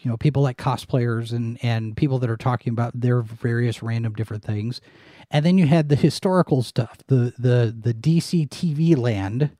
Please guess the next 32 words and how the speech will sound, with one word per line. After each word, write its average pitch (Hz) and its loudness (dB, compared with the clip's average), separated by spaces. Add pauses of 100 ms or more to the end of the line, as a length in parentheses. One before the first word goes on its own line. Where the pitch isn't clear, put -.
(120)
as 107 -4
they 110 0
branded 95 -6
it, 101 -6 (640)
that 135 -2
ran 160 4
video 147 6
from 143 2
all 180 8
of 165 2
the 156 2
different 151 0
old 165 8
Dragon 147 6
Cons, 98 -6
the 123 -2
past 160 2
Dragon 101 -6
Cons. 90 -12 (420)
So 151 4
all 160 6
of 151 2
your 135 0
panel 180 8
video 117 2 (180)
from 131 0
previous 165 4
years 110 0
was 127 -2
in 127 2
that 185 2
track. - -10